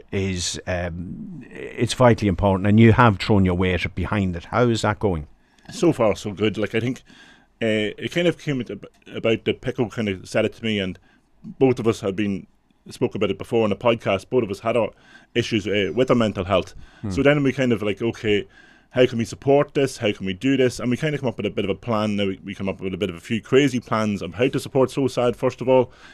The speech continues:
Speaker 2: uh, we were talking about doing a twelve-hour run, uh, uh, more or less at, at the one time, <laughs> and we said that wouldn't, wasn't gonna work. So we kind of come up
Speaker 1: For
Speaker 2: with a
Speaker 1: obvious reasons.
Speaker 2: Yeah, we kind of come up with a plan that we would get as many people involved as possible, as many local businesses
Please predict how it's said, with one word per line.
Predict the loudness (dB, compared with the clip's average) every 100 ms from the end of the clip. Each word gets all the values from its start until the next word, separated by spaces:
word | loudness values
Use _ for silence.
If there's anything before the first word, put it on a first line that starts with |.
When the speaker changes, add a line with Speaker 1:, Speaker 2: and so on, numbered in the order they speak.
| -16
Speaker 2:
uh, | -4
we | -2
were | 0
talking | 0 0
about | 0
doing | -2 -2
a | -6
twelve-hour | -2 0 4 4 4 2
run, | 4 4 4 0
uh, | -6 -16 _
uh, | -6 -6 -6
more | -4 -2
or |
less | -2 -4
at, | -8 -10
at | -12
the | -10
one | -6 -4
time, | -2 -2 0 -2 -4 -6
<laughs> |
and | -6 -4
we |
said | -4 -6 -6
that | -6 -4
wouldn't, | -6 -6
wasn't | -6 -6 -6
gonna | -6
work. | 2 4 4 -2 -8 -14 -20 -20
So | -2 0
we | 2
kind | 0 2
of | 0 0
come | -2
up | 2
Speaker 1:
For |
Speaker 2:
with | 6
a |
Speaker 1:
obvious | 6 6 2 6
reasons. | 6 6 4 2
Speaker 2:
Yeah, | 2 0 -2 -4 -4 -12 -4
we |
kind | 2 4
of | 4
come |
up | 2
with | 0
a |
plan | -2 0 0 0 -2
that | -4 -4
we | -2
would | 0 0 -2 -16 -10 4
get | 6
as | 6
many | 2 0
people | -2 -4
involved | -2 0 0 -2
as |
possible, | -2 0 0 -4 -8 -8
as | -4
many | -2 2
local | 2 2 0
businesses | -2 -4 -8 -10